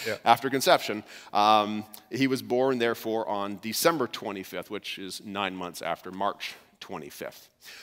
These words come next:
Speaker 2: Uh, and so that's, that's kinda where that date comes from.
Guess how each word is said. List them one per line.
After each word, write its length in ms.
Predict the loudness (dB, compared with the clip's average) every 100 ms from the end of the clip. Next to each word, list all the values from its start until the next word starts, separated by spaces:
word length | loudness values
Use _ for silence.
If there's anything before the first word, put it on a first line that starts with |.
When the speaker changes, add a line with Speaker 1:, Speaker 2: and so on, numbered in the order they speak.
| -10 -2
Speaker 2:
Uh, 260 | 0 0 -2
and 360 | -4 -6 -8 -16 -20 _ -20 -20 _
so 160 | -2 4
that's, 200 | 6 6
that's 180 | 4 6
kinda 180 | 4 6
where 160 | 4
that 320 | 4 2 0
date 380 | 2 2 0 -8 -10
comes 340 | -6 -4 -4 -6
from. 300 | -8 -12